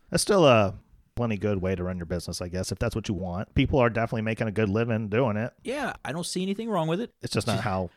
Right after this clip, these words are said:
Speaker 2: It's not how
Speaker 1: you
Speaker 2: I wanna
Speaker 1: or I
Speaker 2: live.
Speaker 1: really wanna do it anymore
Speaker 2: I,
Speaker 1: either, yeah.
Speaker 2: I wanna throw on my T-shirt and my Vans and decide if on a Thursday I wanna go have a drink with my buddy, me and him go have a drink <laughs> at lunch.
Speaker 1: Yeah. Well, I guess if you build enough processes, you could do that anyway.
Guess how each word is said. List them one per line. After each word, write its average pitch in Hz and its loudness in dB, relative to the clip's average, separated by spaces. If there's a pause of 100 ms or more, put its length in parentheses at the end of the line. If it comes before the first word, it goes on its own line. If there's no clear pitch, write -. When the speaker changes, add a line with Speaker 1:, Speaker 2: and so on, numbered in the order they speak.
(220)
Speaker 2:
It's 104 -18
not 151 0
how 208 -2
Speaker 1:
you 120 8
Speaker 2:
I 110 8
wanna 95 4
Speaker 1:
or - 0 (100)
I 110 4
Speaker 2:
live. 98 2
Speaker 1:
really 98 -2
wanna 95 -4
do 98 -4
it 98 -2
anymore 101 -2
Speaker 2:
I, - 0
Speaker 1:
either, 101 -2
yeah. 101 -2 (160)
Speaker 2:
I 120 -4
wanna 160 -4
throw 135 -2
on 170 -2
my 165 -2
T-shirt 165 -4
and 135 -6
my 123 -2
Vans 143 -4
and 127 -6
decide 135 -4
if 131 -4
on 131 -2
a 117 -2
Thursday 151 -4
I 127 -2
wanna 131 -2
go 131 0
have 131 0
a 123 0
drink 127 -4
with 127 -4
my 123 -2
buddy, 135 -2
me 135 -2
and 135 0
him 143 -2
go 143 0 (380)
have 123 -2
a 151 -4
drink 208 -2 (200)
<laughs> - -10
at 131 0
lunch. - -8 (220)
Speaker 1:
Yeah. 92 -4 (480)
Well, 92 -4
I - -2
guess 101 -2
if 101 -6
you 95 -2
build 95 -2
enough 98 -4
processes, 110 -6
you - -18
could 95 -8
do 104 -2
that 107 -2
anyway. 104 -4